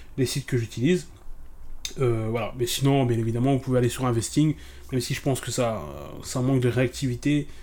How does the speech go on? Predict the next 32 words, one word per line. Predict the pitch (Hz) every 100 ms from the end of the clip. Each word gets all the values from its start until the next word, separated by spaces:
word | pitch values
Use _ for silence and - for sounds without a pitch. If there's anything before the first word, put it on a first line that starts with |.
| - -
Au | 147
niveau | 170 165
de |
la | 151 139
réactivité, | 131 - 139 135 143
vraiment, | 131 131 135 139 135 123
au | 120
niveau | 131 131
de | 123
la |
rapidité | 120 123 143 127 135
d'information, | 127 120 120 120 - 131
Twitter | - 123 139
est | 127 117
vraiment | 117 120
très, | 120 131
très | -
fort | 120 139 131
là-dessus. | 120 - 156 165 - - - -
Après, | - - 143
voilà, | 139 123
il |
y | 123
a |
aussi | 127 -
beaucoup | 147 135 131 147
d'autres | 135 - 120
sites | - 139 -
que | 123
vous | 120
pouvez, | 123 120 120
euh, | 117 110